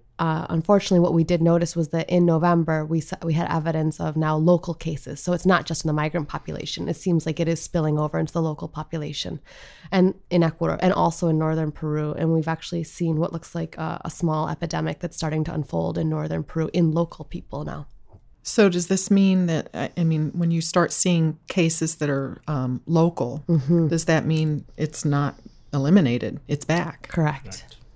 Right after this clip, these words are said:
Speaker 1: Right.
Speaker 2: Wow.
Speaker 1: So this is the risk of resurgence in an area where we thought we were close to eliminating
Speaker 3: And
Speaker 1: the disease.
Speaker 3: we're also seeing probably a very small portion of these cases. If
Speaker 1: Right.
Speaker 3: they're reporting, we had seven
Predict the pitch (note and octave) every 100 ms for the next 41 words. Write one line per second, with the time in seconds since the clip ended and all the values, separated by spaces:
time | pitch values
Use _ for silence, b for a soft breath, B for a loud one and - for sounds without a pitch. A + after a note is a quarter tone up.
0 | - C#3 A#2+ - C3+ - F3+ E3 E3 D3+
1 | D#3 - - - - D#3 F3+ E3+ - E3
2 | D#3 F3 E3 - E3 D3+ - D#3 D#3+ E3+
3 | E3 F3 E3+ F3 - - E3 - D#3+ D#3+
4 | - D#3+ - - E3+ - - - F3 E3
5 | - F#3 E3+ E3 F3 D#3+ D#3 D3+ E3 -
6 | D#3+ - A#2+ A2 G#2+ G2 G2 F2+ - F2
7 | E2+ F#2+ F2 F2 F2 E2+ E2+ - F2 E2+
8 | E2 F2+ F2 - E2 E2 E2 - E2+ -
9 | D#2+ E2 D#2+ D#3+ D#3+ - G2 F2+ F2 F#2+
10 | F2 E2+ E2+ - F2+ D#2 - F2+ F2 E2+